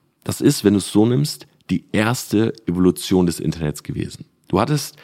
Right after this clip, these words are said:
am Anfang einfach dieses, ich sag mal, fast so zwei D. Ne, du sitzt vorm Rechner, du gehst in ein Forum, du gehst zu Google, du holst dir Informationen und dann gehst du wieder weg. Es war mehr oder weniger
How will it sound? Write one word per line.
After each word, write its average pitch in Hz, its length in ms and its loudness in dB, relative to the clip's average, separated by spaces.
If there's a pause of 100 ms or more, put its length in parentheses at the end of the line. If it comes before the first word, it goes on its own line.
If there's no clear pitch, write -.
(260)
am 90 140 0
Anfang 113 400 -2
einfach 92 360 -2
dieses, 80 600 -4 (240)
ich 110 100 -8
sag 87 140 -4
mal, 101 120 -2
fast - 400 -6
so 85 360 0 (200)
zwei 87 440 0
D. 73 400 -4 (420)
Ne, 117 160 0
du 82 100 -6
sitzt 82 280 -2
vorm 71 160 -4
Rechner, 151 420 -2 (680)
du 80 380 -2
gehst - 480 -6 (240)
in 160 120 -2
ein 143 100 -2
Forum, 127 560 2 (260)
du 76 80 -4
gehst 76 300 -4
zu 78 120 -4
Google, 98 540 2 (340)
du 78 200 0
holst 82 260 2
dir 64 60 0
Informationen 117 960 0 (360)
und - 80 -2
dann 95 120 2
gehst 104 240 -2
du 101 40 -2
wieder 87 160 4
weg. 78 160 -6
Es - 160 -8
war 113 160 0 (220)
mehr 117 340 4
oder 98 220 2
weniger 98 560 2